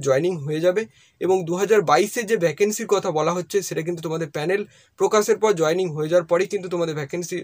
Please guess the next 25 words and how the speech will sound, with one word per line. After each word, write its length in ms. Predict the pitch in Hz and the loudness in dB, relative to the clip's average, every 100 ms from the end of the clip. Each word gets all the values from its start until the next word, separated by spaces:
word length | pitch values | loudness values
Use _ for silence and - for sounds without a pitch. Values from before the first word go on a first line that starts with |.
| - | -8
নতুন 200 | 151 175 175 | -10 -6 -6
যে 60 | 151 | -4
ভ্যাকেন্সি, 320 | 139 175 175 175 | -4 -6 -8 -8
তোমরা 160 | 156 147 | -6 -6
ফর্ম 140 | 147 143 | -8 -8
ফিল 120 | 165 | -6
আপ 60 | 156 151 | -8 -8
করতে 160 | 147 165 | -8 -2
পারবে 200 | 180 190 208 - - _ 180 | -2 0 -4 -10 -20 _ 0
এবং 120 | 208 220 | 2 2
সেক্ষেত্রে 360 | 220 214 254 262 240 | 0 0 -2 -2 -6
কিন্তু 160 | 226 240 | -6 -2
তোমাদের 300 | 202 180 196 180 | 2 2 2 0
জানিয়ে 240 | 156 160 208 | 0 2 4
রাখি, 200 | 208 220 220 - - | 2 0 -10 -12 -6
সাতশো 320 | 160 - 226 220 | -6 -2 -2 2
plus 180 | 202 202 - - | 0 0 -6 -6
ক্যাটাগরির 420 | 165 170 185 175 | -2 -2 -2 -4
ভ্যাকেন্সি 400 | 151 139 175 - 180 | -6 -4 -6 2 2
আছে 160 | 151 214 208 - - _ - | 2 -2 -8 -10 -20 _ 0
এবং 140 | 208 226 - 202 | 2 2 2 0
এটা 140 | 180 214 | 2 -2
ফুড 160 | 220 220 | -4 -2
সাব 100 | 220 208 | 0 0
ইন্সপেক্টরই 520 | 220 - 214 220 220 | -2 -2 -2 0 0